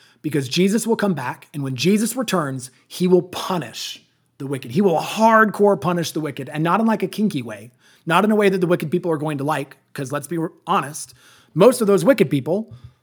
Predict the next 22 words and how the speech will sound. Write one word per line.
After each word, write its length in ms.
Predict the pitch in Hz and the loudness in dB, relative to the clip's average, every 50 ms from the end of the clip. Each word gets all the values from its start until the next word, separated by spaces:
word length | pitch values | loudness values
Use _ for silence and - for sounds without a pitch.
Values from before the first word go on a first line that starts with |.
| _ _ | _ _
uh, 40 | - | -4
are 500 | 151 151 151 151 156 156 160 156 160 170 | -4 -2 0 2 2 4 4 6 6 6
a 40 | 180 | 6
little 160 | 208 240 247 | 6 6 6
bit 140 | 226 294 240 | 4 4 4
kinky, 360 | 302 330 330 202 165 117 - | 4 4 4 2 0 -4 -6
and 120 | - 160 165 | -4 -2 0
they 80 | 180 | 2
might 160 | 196 202 214 | 2 4 4
actually 320 | 214 214 214 - 247 240 226 | 4 4 2 2 2 2 4
enjoy 480 | 220 214 240 247 226 190 175 160 135 | 4 6 6 4 4 4 2 0 0
Jesus 320 | 120 127 170 180 165 165 - | 0 0 0 0 0 0 -2
coming 200 | 196 190 185 160 | -2 -2 0 0
back 180 | 160 160 151 | -2 -2 -4
and 80 | 151 151 | -4 -6
being 120 | 151 151 | -8 -8
like, 320 | 147 143 143 - - - - | -8 -10 -12 -14 -18 -10 -2
"Bad 400 | - 262 285 285 311 311 285 240 | 2 2 4 4 4 2 6 8
boys, 540 | 277 294 302 294 254 208 156 143 131 120 151 | 8 10 10 10 8 8 6 2 0 -4 -6
naughty, 500 | 165 170 196 214 240 233 254 269 277 269 | -4 -2 -2 0 2 2 2 2 4 4
naughty 360 | 269 254 254 262 262 254 226 | 4 6 6 6 6 4 4
humans." 640 | 214 277 285 277 220 165 135 127 123 120 - - | 2 2 2 2 2 0 0 -2 -6 -8 -10 -12